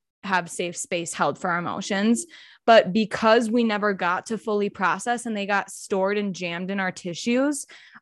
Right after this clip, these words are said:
uh, we learned that, like, we thought that if the sadness came up, we have to shove it down because we didn't understand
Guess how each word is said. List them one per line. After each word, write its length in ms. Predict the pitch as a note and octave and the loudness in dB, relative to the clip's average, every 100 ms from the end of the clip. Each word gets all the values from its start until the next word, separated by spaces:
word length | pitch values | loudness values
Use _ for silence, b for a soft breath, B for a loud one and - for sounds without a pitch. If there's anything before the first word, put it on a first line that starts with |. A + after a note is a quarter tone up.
| - | 2
uh, 360 | G#3 G3+ G3+ G3+ | 6 6 6 4
we 200 | A#3 A#3 | 2 2
learned 420 | G#3 A3 A#3+ G#3+ | 0 0 0 2
that, 380 | G#3 G3 G3 - _ _ _ _ - | 2 4 2 -2 _ _ _ _ -2
like, 180 | A3 G3 | 0 0
we 160 | A#3+ | -2
thought 340 | A#3 G3 G3+ A3+ | 0 0 0 0
that 140 | A3 | -2
if 240 | - G#3 - | 0 -2 -2
the 120 | A3 | -4
sadness 480 | A3 F3+ F#3 G#3+ G3+ | 0 0 0 -2 -6
came 260 | A3 G3+ | -6 -2
up, 160 | F3+ G3+ | 0 -2
we 120 | G#3 G3 | -4 -6
have 340 | E3+ F3 F#3 | -2 -2 0
to 80 | A3+ | -4
shove 240 | G#3+ G#3+ | -2 0
it 100 | G#3 G3 | 0 0
down 280 | F3+ G3 | 0 0
because 320 | G#3+ G#3 A3 G3 | -2 -2 -4 -2
we 120 | G#3+ | 0
didn't 260 | G#3+ A#3 - | 2 0 -2
understand 720 | G#3 G#3 G#3 - G#3 G#3 | -4 -2 -4 -4 -4 -4